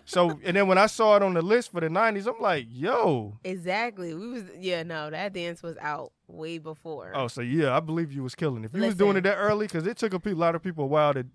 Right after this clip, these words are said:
Speaker 1: to, uh, get it.
Speaker 2: I'm a fast learner, and dancing is my thing. I told you, I was that friend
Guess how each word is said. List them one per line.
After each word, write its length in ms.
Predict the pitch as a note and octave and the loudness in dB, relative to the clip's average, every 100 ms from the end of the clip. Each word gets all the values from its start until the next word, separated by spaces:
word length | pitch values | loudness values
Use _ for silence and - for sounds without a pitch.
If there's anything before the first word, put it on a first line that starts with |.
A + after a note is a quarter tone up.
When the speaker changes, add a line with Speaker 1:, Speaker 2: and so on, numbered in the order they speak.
| _ | _
Speaker 1:
to, 200 | C#3 C3+ | -8 -6
uh, 140 | C3 B2 | -6 -6
get 220 | B2+ D#3 | -4 -6
it. 120 | A2 _ - | -6 _ 0
Speaker 2:
I'm 160 | B3 G#4+ | 0 2
a 40 | B4 | -2
fast 320 | B3+ A3+ - | 0 0 0
learner, 320 | A#3+ B3 F#3+ | -4 -4 -4
and 400 | - F#3+ F#3 F3+ E3 _ _ | -6 -4 -2 -4 -8 _ _
dancing 400 | F3 A3 C4+ C#4 | -4 0 0 -2
is 160 | A#3+ G#3+ | -6 -4
my 160 | G#3+ F#3+ | -2 -2
thing. 400 | G#3 B3+ E3+ D3+ | -2 -4 -4 -6
I 120 | E3+ | -8
told 280 | - A#3 F#3+ | -4 -4 -4
you, 80 | - | -2
I 140 | E3 | -2
was 160 | F#3+ F#3+ | -4 -6
that 180 | G3+ | -6
friend 520 | A3 - A#3 F#3 F3+ | -6 -2 -2 -2 -8